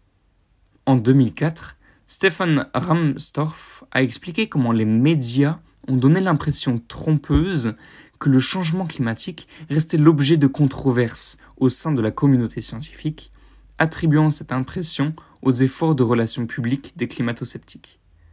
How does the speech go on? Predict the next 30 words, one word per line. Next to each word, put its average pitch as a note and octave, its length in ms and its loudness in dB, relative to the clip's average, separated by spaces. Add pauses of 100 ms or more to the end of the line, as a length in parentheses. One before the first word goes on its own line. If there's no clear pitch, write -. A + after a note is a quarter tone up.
(320)
Ramstorff B2+ 680 0 (180)
a A#2+ 140 0
identifié C3 420 2
divers D#3 400 -4
types D#3+ 320 -10
de A2+ 100 0
positions C3+ 680 -2
et B2 120 -8
arguments A#2 520 0 (360)
utilisés C#3+ 420 2
par C#3 160 0
les A2+ 120 -2
climato-sceptiques, - 1120 -2 (280)
à - 80 -2
partir C#3 320 0
desquels D3 460 2 (280)
il A#2 120 -2
a A#2+ 40 2
construit C#3 380 0
une A#2 160 2
taxonomie C3 760 0 (300)
du G#2+ 220 -8
scepticisme A#2+ 1000 -6 (360)
face - 400 -2
au B2+ 100 2
changement C#3 440 2
climatique. - 680 -6 (480)
Et - 80 -10
plus - 180 -4
tard, D3+ 360 2